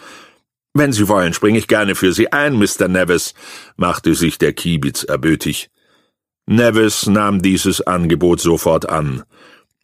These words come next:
"Gut, das wäre wirklich sehr nett von Ihnen." Er erhob sich schnell.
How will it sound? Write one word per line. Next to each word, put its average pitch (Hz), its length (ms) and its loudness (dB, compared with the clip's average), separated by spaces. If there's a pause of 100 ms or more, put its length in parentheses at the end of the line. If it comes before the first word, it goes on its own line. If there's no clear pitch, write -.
(120)
"Gut, 104 300 2 (220)
das 107 480 0
wäre 107 260 2
wirklich 104 360 2
sehr 110 140 4
nett 110 200 -2
von 76 180 -4
Ihnen." 67 400 -6 (560)
Er 117 180 2
erhob 92 360 2
sich 92 180 -2
schnell. 69 460 -4